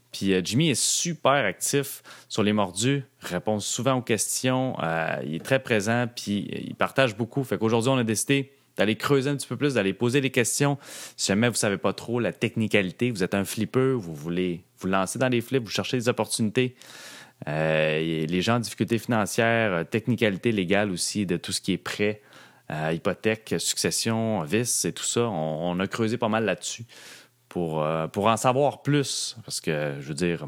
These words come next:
en tant qu'investisseur, c'est super important, évidemment, d'en savoir.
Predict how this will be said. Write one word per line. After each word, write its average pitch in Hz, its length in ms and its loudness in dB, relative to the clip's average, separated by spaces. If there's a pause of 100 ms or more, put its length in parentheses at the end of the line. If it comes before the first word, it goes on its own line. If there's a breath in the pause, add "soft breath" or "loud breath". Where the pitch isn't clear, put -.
(140)
en 95 120 2
tant 127 140 4
qu'investisseur, 113 540 0
c'est 85 260 -6 (180)
super - 280 -2
important, 95 380 -2
évidemment, 92 340 -2
d'en 90 100 -2
savoir. 110 460 -4